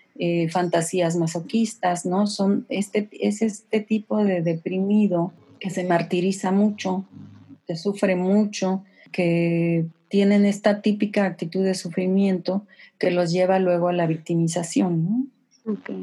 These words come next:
Speaker 1: Es como se quejan, se quejan cuando vienen a la consulta, "Es que esto y lo otro". Y cuando uno les pregunta, "Bueno, pero ¿usted por qué lo hace?",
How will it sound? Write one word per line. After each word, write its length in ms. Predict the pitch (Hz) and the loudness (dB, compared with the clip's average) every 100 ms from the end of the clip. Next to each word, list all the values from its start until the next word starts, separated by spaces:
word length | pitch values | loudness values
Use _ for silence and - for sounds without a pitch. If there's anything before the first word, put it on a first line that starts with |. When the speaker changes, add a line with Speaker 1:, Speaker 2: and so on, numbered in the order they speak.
| 185 - | -10 -10
Speaker 1:
Es 120 | 165 | -10
como 340 | - 185 180 | -8 -4 -2
se 200 | 165 180 | -2 -4
quejan, 760 | - 214 226 233 226 220 202 196 | 0 2 4 2 0 0 0 2
se 180 | 196 185 | -2 -2
quejan 560 | 196 202 202 208 196 | 0 2 2 2 0
cuando 220 | 190 180 | 0 -2
vienen 300 | 180 185 190 | 0 0 0
a 40 | 190 | 0
la 140 | 175 | 0
consulta, 480 | 170 170 202 196 - | -2 -2 0 -2 -4
"Es 280 | 208 233 233 | 0 0 0
que 540 | 220 208 208 208 214 | 0 2 4 2 2
esto 240 | 214 208 202 | 0 -2 -2
y 80 | 185 | 0
lo 200 | 180 180 | 0 2
otro". 500 | 185 190 190 - - | 2 2 0 -4 -6
Y 80 | 208 | -6
cuando 260 | 190 185 | -2 2
uno 140 | 214 240 | 4 4
les 160 | 240 - | 2 0
pregunta, 460 | 202 196 208 202 | 0 2 4 4
"Bueno, 240 | 196 196 185 | 2 0 0
pero 160 | 175 | -4
¿usted 320 | 180 - 190 196 | -4 0 -2 0
por 200 | 202 - | -4 0
qué 120 | 190 | 2
lo 160 | 190 | 4
hace?", 420 | 190 180 - 165 | 4 2 0 -2